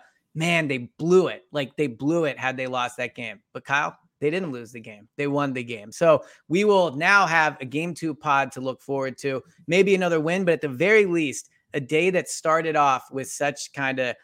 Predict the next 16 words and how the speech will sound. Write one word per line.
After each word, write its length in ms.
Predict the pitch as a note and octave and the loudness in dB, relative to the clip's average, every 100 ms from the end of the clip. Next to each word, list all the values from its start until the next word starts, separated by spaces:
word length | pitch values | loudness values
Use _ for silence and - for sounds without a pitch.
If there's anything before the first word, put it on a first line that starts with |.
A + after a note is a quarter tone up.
| _ | _
disappointment 720 | - F3 - C#3+ D#3+ D#3+ D#3 D3+ | -2 -2 -2 -8 -6 -6 -4 -2
about 320 | C#3+ C#3+ C#3 | 0 0 0
Joel 400 | C#3 C3+ C3 B2 | -4 -2 -2 -2
and 120 | A#2+ | -8
such 240 | - C#3+ | -8 -10
fear 400 | - D#3 D3 D#3 | -10 -6 -2 -2
for 120 | D3+ D#3 | -4 -6
this 240 | C#3+ - | -6 -6
series, 420 | C3+ C#3 D#3 D#3+ _ - - | -6 -4 -4 -6 _ -12 -12
Sixers 540 | - - G3 G#3+ F#3+ | -6 -2 0 2 0
fans 300 | - E3 D#3+ | 0 -2 -2
should 140 | D3+ C3+ | -4 -4
wake 220 | C#3+ D3 | -4 -4
up 120 | D3+ | -8
Tuesday 360 | - D3+ C3+ C#3 | -6 -6 -4 -4
morning, 500 | C3 B2+ B2+ B2 | -4 -6 -6 -8